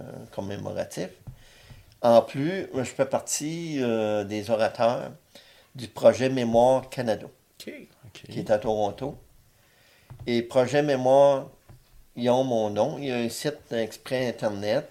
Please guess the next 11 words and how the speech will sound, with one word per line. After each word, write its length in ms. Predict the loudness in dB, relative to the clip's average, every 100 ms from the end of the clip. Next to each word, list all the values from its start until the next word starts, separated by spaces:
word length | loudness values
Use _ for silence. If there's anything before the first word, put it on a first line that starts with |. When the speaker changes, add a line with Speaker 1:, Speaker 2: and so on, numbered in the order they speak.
| -10
Speaker 1:
Puis 160 | -10
si 120 | -10 -14
tu 120 | -2
veux 80 | 2
aller 140 | 2
voir 160 | 2 0
l'orateur, 580 | 2 0 2 2 2 0
tu 80 |
peux 120 | -4 -4
voir 360 | 2 2 2 0
l'adjudant-chef 760 | -4 -4 -4 -4 -4 -6 -8